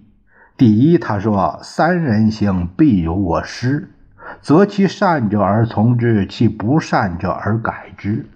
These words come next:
他很谦虚，他说，“十世之易，必有忠信如丘者焉，不如丘之好学也。”他很好学。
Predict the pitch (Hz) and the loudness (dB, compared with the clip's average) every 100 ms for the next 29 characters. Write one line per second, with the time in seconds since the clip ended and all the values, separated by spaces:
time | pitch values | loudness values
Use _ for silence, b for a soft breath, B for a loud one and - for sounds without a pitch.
0 | - B B B B B - - 98 - | -20 B B B B B -8 -2 -2 -2
1 | - 87 98 - - 110 117 117 - - | -8 -10 -10 -14 -8 -4 -4 -4 -10 -16
2 | _ _ _ _ - 107 120 95 76 B | _ _ _ _ -4 -4 -2 -4 -6 B
3 | B - - 175 247 247 - 254 147 113 | B -20 -6 -2 -2 -2 -4 2 2 4
4 | 156 170 185 127 - B B - 226 151 | 2 2 2 2 0 B B 2 4 6
5 | 104 101 - 208 196 202 202 220 131 - | 4 2 2 2 6 4 4 2 2 0
6 | - - 143 196 202 - 214 208 214 87 | -8 0 4 4 2 -4 -2 0 0 0
7 | 87 - - - - - - - 247 208 | -2 -8 -12 -20 -20 -20 -10 2 4 6
8 | 120 107 151 - - - 196 196 151 127 | 6 4 4 2 -2 -2 2 0 2 2
9 | 110 - - 156 110 90 - 90 104 127 | 2 0 -2 0 0 -2 -4 0 0 -2
10 | - - - - - - _ - - 143 | -6 -10 -18 -20 -20 -20 _ -10 -2 0
11 | 156 143 - 80 - - 131 95 - - | 0 0 -6 -8 -10 -4 -4 -4 -8 -16
12 | - | -20